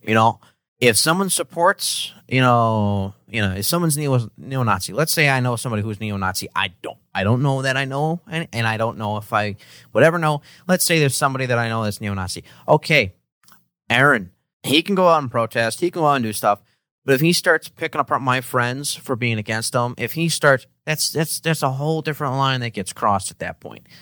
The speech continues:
Okay, you need to be able to speak your mind in this country. You need to be able to talk to other people. But if you feel like you need to inflict violence, inflict, how I see it, it's, it's like a meeting room.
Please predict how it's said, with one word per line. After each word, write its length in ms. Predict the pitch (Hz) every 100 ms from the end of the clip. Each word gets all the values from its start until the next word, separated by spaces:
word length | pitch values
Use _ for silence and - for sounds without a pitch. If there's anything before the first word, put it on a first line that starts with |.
| _ _ _ -
Okay, 280 | 104 113 120
you 80 |
need 160 | 131 156
to 80 | 151
be 100 | 156
able 140 | 156
to 80 | 135
speak 400 | - - 165 -
your 100 | 143
mind 260 | 135 131 135
in 60 |
this 160 | 131 -
country. 400 | 135 123 - 139
You 80 | 120
need 160 | 127
to 80 | 131
be 140 | 131
able 160 | 127 120
to 100 | 110
talk 340 | - 131 123 -
to 100 | 113
other 120 | 101
people. 440 | - 101 110 131 _ _ _ _
But 100 | 120
if 220 | 117 -
you 400 | 131 143 151 139 - _ _
feel 140 | 135 127
like 180 | 117
you 140 | 131 143
need 220 | 135 135
to 160 | - 113
inflict 420 | - - 147 -
violence, 720 | 113 107 113 120 135 143 - - _ _ -
inflict, 800 | 113 101 - 135 135 - - - _ _ _ _
how 120 | 127 156
I 80 |
see 280 | 180 180 147
it, 40 | 135
it's, 140 | -
it's 160 | 143 165
like 100 | 139
a 40 |
meeting 280 | 123 127 107
room. 180 | 95 90